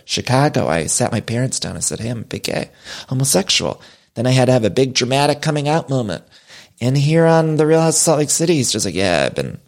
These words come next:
having a boyfriend for two years." And Seth is like, "Well, his mom met him," and then we just move on. And then Seth talks about how he's attracted to Brett Favre. And then,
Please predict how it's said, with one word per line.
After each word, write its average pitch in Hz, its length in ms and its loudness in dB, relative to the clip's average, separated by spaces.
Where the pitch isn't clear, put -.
having 64 500 -2
a - 60 -14
boyfriend 76 460 0
for 71 60 -4
two - 200 0
years." 67 480 2
And - 320 -6
Seth - 340 -2
is - 140 -4
like, - 140 -4
"Well, - 100 -4
his - 140 -4
mom 92 220 2
met 120 120 4
him," 123 160 2
and 104 100 0
then 101 200 -2
we - 100 -4
just - 220 -4
move 120 180 2
on. 123 300 0
And 107 160 -2
then 117 140 0
Seth 135 400 -2
talks 123 260 -2
about 123 120 2
how 123 160 2
he's 120 160 -2
attracted 131 560 -2
to - 80 -12
Brett - 260 0
Favre. 135 460 0
And 120 160 0
then, 135 180 -2